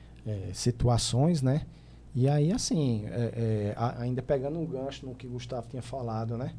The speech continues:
Um, um aluno chega, né? "Professor, eu tô muito interessado em fazer coisa." Eu digo, "Olha, tem isso aqui, é o chat G P T, tem esse recurso aqui, né?"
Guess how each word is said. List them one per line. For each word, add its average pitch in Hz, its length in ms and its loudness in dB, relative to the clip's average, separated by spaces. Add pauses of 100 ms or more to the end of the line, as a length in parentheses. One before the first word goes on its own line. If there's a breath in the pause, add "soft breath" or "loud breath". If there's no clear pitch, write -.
(560 loud breath)
Um, 123 440 2
um 139 60 6
aluno 139 360 4
chega, 127 520 2
né? 127 140 6
"Professor, 202 560 0
eu 170 60 0
tô 185 240 -2 (100)
muito 180 160 -8
interessado 170 480 0
em - 20 -12
fazer 156 200 -8
coisa." 147 200 -8
Eu 151 60 -4
digo, 202 100 -6
"Olha, 156 320 0 (920 loud breath)
tem 127 180 8
isso - 160 2
aqui, 220 240 2
é 131 60 8
o 104 60 6
chat - 280 0
G 123 80 2
P 123 160 -4
T, 127 440 0 (520 loud breath)
tem 123 120 -2
esse - 160 -4
recurso 165 520 -6
aqui, 123 360 -6
né?" 143 180 -6